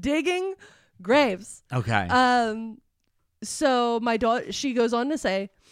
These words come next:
Speaker 1: uh, "My daughter's father and I plan to get married, and I got pregnant during the planning. We were disappointed, but still happy. I went on to, I went to get a physical to check my health and felt it would make good sense for my fiance to get a general checkup too.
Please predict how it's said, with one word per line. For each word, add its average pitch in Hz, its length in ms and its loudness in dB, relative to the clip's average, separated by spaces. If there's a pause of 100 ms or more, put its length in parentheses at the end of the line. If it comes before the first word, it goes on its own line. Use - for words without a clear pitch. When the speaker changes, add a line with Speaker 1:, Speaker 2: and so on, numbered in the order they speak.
(340)
Speaker 1:
uh, 208 280 2
"My 214 140 0
daughter's 247 400 2
father 233 340 2
and 226 80 0
I 214 120 2
plan 214 280 -4
to 269 100 -6
get 285 160 0
married, 180 520 -6
and 208 160 -2
I 208 80 0
got 196 260 -2
pregnant 254 460 -2
during 208 260 -2
the 185 80 -8
planning. 170 540 -4 (420)
We 233 120 0
were 233 100 2
disappointed, 294 760 -2
but 202 160 -4
still 240 300 -2
happy. 175 400 -4 (1000)
I 214 140 4
went 240 240 0
on 311 300 0 (100)
to, 285 220 -6 (100)
I 220 140 0
went 254 200 0
to 339 100 -8
get 330 120 -4
a 320 60 -4
physical 262 480 -6
to 240 80 -8
check 220 240 -8
my 320 100 -6
health 196 340 -4 (480)
and 226 220 -2
felt 240 340 -2
it 226 140 0
would 233 140 -2
make 208 240 -6
good 302 180 -4
sense 262 340 -4
for 226 120 -8
my 202 160 -4
fiance 214 480 -4
to 220 120 -10
get 190 140 -4
a 185 60 -4
general 196 340 -4
checkup - 380 -10
too. - 320 -14